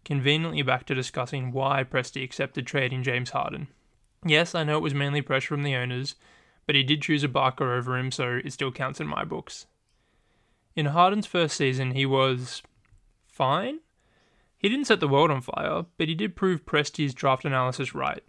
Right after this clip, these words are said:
and showed that he could play off Durant, contribute to a solid team, and space the floor as a nice complementary piece.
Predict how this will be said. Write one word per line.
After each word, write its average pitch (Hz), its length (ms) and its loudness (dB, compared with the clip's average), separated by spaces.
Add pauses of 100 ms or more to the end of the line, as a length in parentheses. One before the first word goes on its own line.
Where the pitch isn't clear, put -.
(500)
and 143 120 -2
showed 147 260 2
that 147 100 2
he 135 80 2
could 131 140 -4
play 131 180 2
off 139 160 0
Durant, 156 500 -2 (100)
contribute 147 560 -2
to 147 140 0
a 131 60 0
solid 143 340 -2
team, 139 340 -2
and 131 240 -2
space - 360 0
the 147 100 0
floor 151 360 2
as 127 120 0
a 127 180 -2
nice 139 280 2
complementary 139 580 -2
piece. 151 440 -8